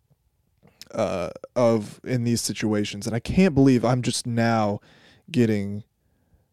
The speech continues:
to the point where I'm realizing this, that I need to apply this to TikTok. Okay,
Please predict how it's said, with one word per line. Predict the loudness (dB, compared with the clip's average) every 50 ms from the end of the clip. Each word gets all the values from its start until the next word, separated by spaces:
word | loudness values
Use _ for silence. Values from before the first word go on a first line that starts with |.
| _ _ _ _ _ _ _ _ _ _ _ _ _ _ _ _ -20 _ _ _ _ _ _ _ _ _ _ _
to | 0 2
the | 2 2
point | 2 -2 -2 0 2
where | 2 2
I'm | 4 4
realizing | 6 6 6 6 4 2 2 0 -2 -6 -6
this, | -4 -4 -4 -4 -6 -8 -10 -12 -4
that | -2 0 0 2 2
I | 2
need | 2 2 4
to | 2
apply | 2 2 4 4 4
this | 4 2 0
to | -4 -2 0
TikTok. | 0 0 0 -6 -8 -8 -12 -14 -18 _ _ _ _ _ _ _ _ _ _ _ _ _ _ _ _ _ _ _ _ _ _ _ -20 _ _ _ _ _ _ _ _ _ _ _ _ _ _ _ _ _ _ _ _ _ _ _ _ _ _ _ _ -4 -4
Okay, | 0 2 4 4 4